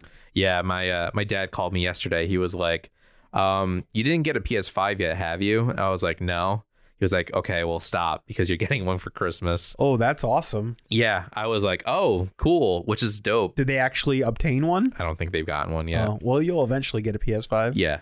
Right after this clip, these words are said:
Speaker 1: It was especially funny, too, 'cause I guess he listened to that episode of, uh, W D G R podcast where I was talking about how I keep on getting, I always got my gifts, or I always got my video game consoles from my parents.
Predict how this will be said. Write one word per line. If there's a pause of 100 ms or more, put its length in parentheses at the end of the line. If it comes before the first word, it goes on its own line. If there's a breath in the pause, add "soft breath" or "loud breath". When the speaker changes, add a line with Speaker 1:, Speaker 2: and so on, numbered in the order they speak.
(320)
Speaker 1:
It
was
especially
funny,
too,
'cause
I
guess
he
listened
to
that
episode
of,
uh, (100)
W
D
G
R
podcast
where
I
was
talking
about
how (400 soft breath)
I
keep
on
getting,
I (300)
always
got
my
gifts,
or
I
always
got
my
video
game
consoles
from
my
parents.